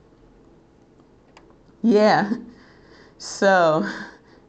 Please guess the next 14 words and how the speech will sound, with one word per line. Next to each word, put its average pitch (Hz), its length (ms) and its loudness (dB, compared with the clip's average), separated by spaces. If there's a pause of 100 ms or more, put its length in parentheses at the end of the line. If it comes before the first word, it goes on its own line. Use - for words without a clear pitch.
there 190 320 0
is 196 220 -4
this 208 280 -4
guy 190 400 2
named 190 460 -4
Patrick 180 680 -2
J 170 480 0
M 202 380 -2
T. 156 400 -8 (1200)
Yep, 196 260 -2
that's 170 260 -2
his 190 200 -4
name. 160 300 -4
So 175 560 -2